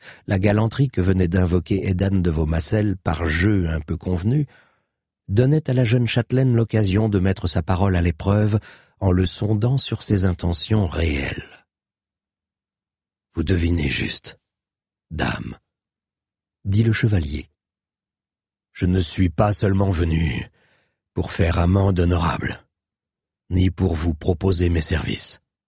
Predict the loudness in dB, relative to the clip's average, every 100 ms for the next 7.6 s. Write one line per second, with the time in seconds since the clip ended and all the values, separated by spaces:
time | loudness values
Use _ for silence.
0 | _ _ _ _ _ _ _ -2 0 2
1 | 2 0 2 2 2 2 0 0 -2 -2
2 | -6 -14 _ _ _ -10 -4 -2 -2 -2
3 | -2 -4 -4 -4 -2 -4 -6 -10 _ _
4 | _ _ _ _ _ _ _ _ _ _
5 | -4 0 0 -4 _ _ _ _ _ _
6 | _ _ _ _ _ _ 0 2 2 2
7 | 2 2 0 -2 -8